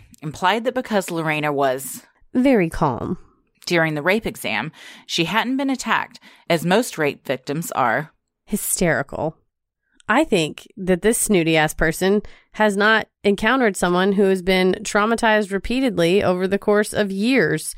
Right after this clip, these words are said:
Speaker 1: Yeah,
Speaker 2: That this was
Speaker 1: every-
Speaker 2: not, she wasn't pulled over in an alley and attacked. This was, like, a weekly event.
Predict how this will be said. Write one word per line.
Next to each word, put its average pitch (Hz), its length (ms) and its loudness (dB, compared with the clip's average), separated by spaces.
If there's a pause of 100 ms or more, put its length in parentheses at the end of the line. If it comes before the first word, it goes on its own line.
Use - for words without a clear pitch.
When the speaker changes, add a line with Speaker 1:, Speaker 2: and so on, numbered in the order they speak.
(120)
Speaker 1:
Yeah, 196 240 0
Speaker 2:
That 185 160 2
this 214 160 4
was 233 100 0
Speaker 1:
every- 202 60 0
Speaker 2:
not, 220 180 2 (240)
she 294 160 0
wasn't 302 380 2
pulled 262 240 2
over 233 240 2
in 202 80 4
an 180 100 0
alley 175 340 2
and 160 100 0
attacked. 165 480 0
This 214 180 0
was, 214 160 0
like, 208 180 2
a 185 180 0 (520)
weekly 202 420 2
event. 175 400 0